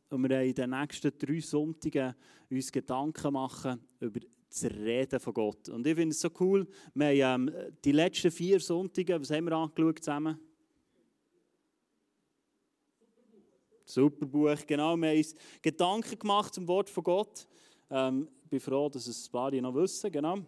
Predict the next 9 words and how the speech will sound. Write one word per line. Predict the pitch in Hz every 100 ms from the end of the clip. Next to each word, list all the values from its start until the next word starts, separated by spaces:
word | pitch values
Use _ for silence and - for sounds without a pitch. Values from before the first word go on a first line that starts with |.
| _ _ _ _ _ - -
Das | -
ist |
schon | - 123
mal | 131 131
nicht | 151 156
schlecht, | 151 151 147 -
genau. | 127 131 135 - - - -
Und, | 147 156
ähm, | 147 151